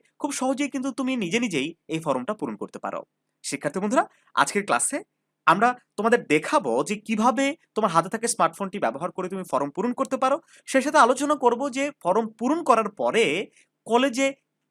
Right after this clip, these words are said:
কি কি কাগজ তোমাকে জমা দেওয়া লাগবে। শিক্ষার্থী বন্ধুরা, একটু মনোযোগ দাও, আশা করি এই সহজ প্রসেসটা খুব সহজেই তুমি বুঝতে পারবে। এই ফর্ম পূরণের জন্য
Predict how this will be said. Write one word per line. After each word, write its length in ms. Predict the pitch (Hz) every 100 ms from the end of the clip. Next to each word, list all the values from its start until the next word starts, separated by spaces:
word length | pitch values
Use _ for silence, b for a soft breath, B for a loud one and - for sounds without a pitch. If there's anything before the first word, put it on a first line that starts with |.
| -
কি 120 | 277
কি 180 | 277 330
কাগজ 580 | 170 156 202 151 156 - -
তোমাকে 260 | 156 196
জমা 240 | 131 113 113
দেওয়া 180 | 107
লাগবে। 320 | 107 98 - - _ _ -
শিক্ষার্থী 320 | - 180 190
বন্ধুরা, 240 | 254 370 403 b
একটু 200 | 202 196
মনোযোগ 380 | 226 196 247 262
দাও, 180 | 247 330 B B -
আশা 240 | 196 294
করি 300 | 277 311 339
এই 120 | 202
সহজ 380 | 196 190 226 -
প্রসেসটা 460 | 190 190 254 - - b b
খুব 140 | 254
সহজেই 420 | 214 190 175 208
তুমি 180 | 226 180
বুঝতে 260 | 175 - 104
পারবে। 300 | 104 101 - _ _ _ _ _ _ _ _ -
এই 140 | 240
ফর্ম 280 | 233 240 320
পূরণের 300 | 330 339 277
জন্য 340 | 170 151 247